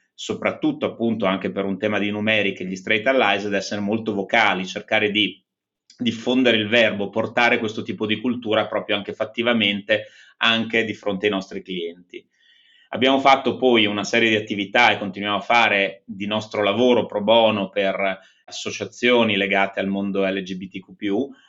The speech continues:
eh, credo che siano molto forti anche perché spesso, eh, all'interno del mondo associazionistico c'è tanta buona volontà ma poca struttura, lasciatemi dire, di business vero e proprio,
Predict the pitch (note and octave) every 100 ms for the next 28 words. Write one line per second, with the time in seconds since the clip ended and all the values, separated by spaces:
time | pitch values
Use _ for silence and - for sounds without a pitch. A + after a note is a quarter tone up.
0 | _ - G2 - A2+ A2+ G#2+ G#2 A2 G#2
1 | G#2 G#2 G#2 A2+ A2 A2 G2 F#2+ F#2+ G2
2 | F#2 - A2+ G#2+ - G#2 G2 - _ -
3 | G2 G2 G#2+ G#2 G#2 G#2+ A2+ A2+ A2 G#2
4 | G#2 F#2+ G#2 G#2 F#2+ - - G2+ - F#2+
5 | - G#2 A#2 A#2 A2+ G2 G2 F#2+ - A2
6 | A2 A2 G#2 G#2+ G#2+ G#2 G2+ G2+ G#2 A2
7 | A#2+ A2+ G2+ - G#2 A2+ - - A2 -
8 | G#2 G2 G#2 G2+ F#2+ - F#2+ G#2 F#2+ G2
9 | G2 F#2+ F#2 G2 F#2+ F#2+ F#2+ - G2+ F#2+
10 | F#2+ F#2+ G2 F#2 - G#2 G#2